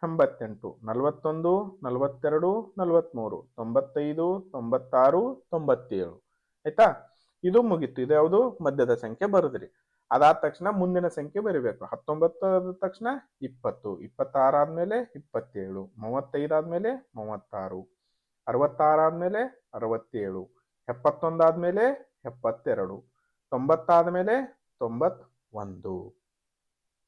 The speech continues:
ತಿಳಿತಲ್ವಾ? So ಇಲ್ಲಿಗೆ ಅದು ಮುಗೀತು. ಇನ್ನು ಚಿಕ್ಕ ಸಂಖ್ಯೆ ಮತ್ತು ದೊಡ್ಡ ಸಂಖ್ಯೆ ಇದೆ.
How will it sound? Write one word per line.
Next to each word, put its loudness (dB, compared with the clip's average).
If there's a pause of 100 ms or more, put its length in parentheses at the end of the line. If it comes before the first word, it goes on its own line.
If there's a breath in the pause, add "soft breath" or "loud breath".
(120)
ತಿಳಿತಲ್ವಾ? -2 (280)
So -14 (140)
ಇಲ್ಲಿಗೆ -4 (1160)
ಅದು -2
ಮುಗೀತು. -8 (680)
ಇನ್ನು 2 (500)
ಚಿಕ್ಕ -2 (140)
ಸಂಖ್ಯೆ -2
ಮತ್ತು 0 (460)
ದೊಡ್ಡ 2 (160)
ಸಂಖ್ಯೆ -4 (440)
ಇದೆ. -6